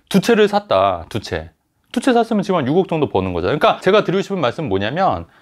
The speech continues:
이런 기회들이 분명히 예전에도 있고 과거에도 있고 지금도 있었다는 얘기예요. 그래서 그런 기회들만 우리가 잘 찾아서 투자를 하면, 뒷바퀴 투자를 하면은 부자 되는 게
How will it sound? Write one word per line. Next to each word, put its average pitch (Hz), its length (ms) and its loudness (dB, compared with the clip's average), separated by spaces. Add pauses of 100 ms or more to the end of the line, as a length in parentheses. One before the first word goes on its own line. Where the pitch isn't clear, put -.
(380)
이런 208 280 4
기회들이 202 680 2 (240)
분명히 202 640 0 (160)
예전에도 165 460 4
있고 233 340 -4
과거에도 120 380 0
있고 139 180 -4
지금도 143 300 -4
있었다는 190 560 0
얘기예요. 87 500 -4
그래서 135 240 -2
그런 240 240 4
기회들만 185 540 2 (240)
우리가 180 320 0
잘 165 300 0
찾아서 220 580 0
투자를 240 440 2
하면, 180 380 -2
뒷바퀴 175 340 -2
투자를 165 300 0
하면은 156 500 -2 (520)
부자 214 280 4
되는 123 300 -2
게 233 220 0